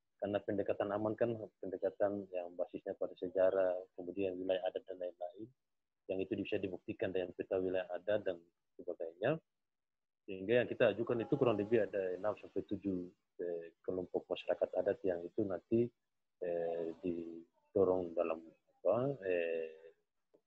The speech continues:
perda dan lain-lain. Nah, untuk, <clears throat> untuk kalau menghadapi covid bagi saya memang,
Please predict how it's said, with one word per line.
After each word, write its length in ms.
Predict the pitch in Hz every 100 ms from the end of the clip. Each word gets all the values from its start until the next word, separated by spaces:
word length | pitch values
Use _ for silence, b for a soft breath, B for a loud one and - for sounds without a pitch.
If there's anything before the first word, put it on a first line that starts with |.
| 101
perda 320 | 92 95 90
dan 160 | 87
lain-lain. 400 | 82 80 80 76 71 _ _ _ _ _ _ _ _
Nah, 280 | 113 113 98
untuk, 480 | - 117 156 151 - - -
<clears throat> 960 | 196 - - - - _ _ _ _
untuk 280 | 123 127 156
kalau 180 | 151 131
menghadapi 500 | 135 131 127 131 131 135
covid 340 | 143 143 156
bagi 160 | 139 127
saya 240 | 151 180
memang, 400 | 156 139 180 180